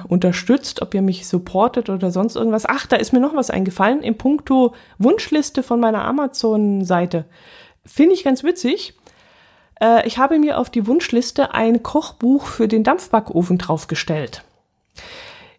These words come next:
Da stehen ganz viele Sachen drauf, die ich mir irgendwann auch selber einmal kaufen möchte. Und da hat jetzt irgendjemand draufgeklickt und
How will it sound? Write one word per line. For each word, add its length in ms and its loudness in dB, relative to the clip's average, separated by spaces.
Da 220 0
stehen 260 4
ganz 180 4
viele 240 2
Sachen 300 2
drauf, 500 2
die 200 -2
ich 120 -2
mir 120 6
irgendwann 440 4
auch 260 0
selber 340 2
einmal 320 0
kaufen 360 -2
möchte. 400 0
Und 160 2
da 120 0
hat 140 -2
jetzt 240 -4
irgendjemand 880 2
draufgeklickt 840 0
und 280 4